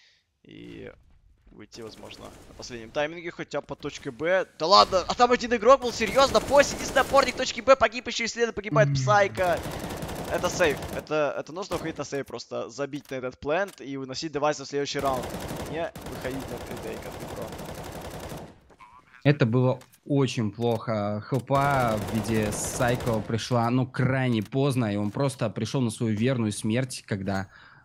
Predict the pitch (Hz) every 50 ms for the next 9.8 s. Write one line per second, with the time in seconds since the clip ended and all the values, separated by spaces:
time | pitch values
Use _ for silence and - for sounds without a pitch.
0 | _ _ _ - - - - - - - - - - 117 120 113 110 104 127 135
1 | 120 127 127 120 127 127 - 208 - 151 123 113 117 117 143 139 127 - 135 123
2 | - 127 117 139 185 190 - 120 110 104 - - 175 180 - 139 120 120 - 120
3 | - 127 117 104 107 113 135 160 160 - 123 107 101 95 - 113 107 104 - -
4 | 110 110 110 104 - - - 92 - 98 98 104 - - 120 110 98 101 107 95
5 | - - - - - - - 135 165 135 120 127 131 139 123 123 131 160 156 -
6 | - 107 98 104 110 104 120 120 117 110 101 95 104 98 104 110 104 123 139 139
7 | 131 110 107 120 151 165 131 - - - 113 113 120 120 107 117 139 - 131 156
8 | 208 214 226 247 262 220 131 101 - - - - - 131 117 - - - - 104
9 | - - - - 117 104 101 98 - - 104 - - - 104 92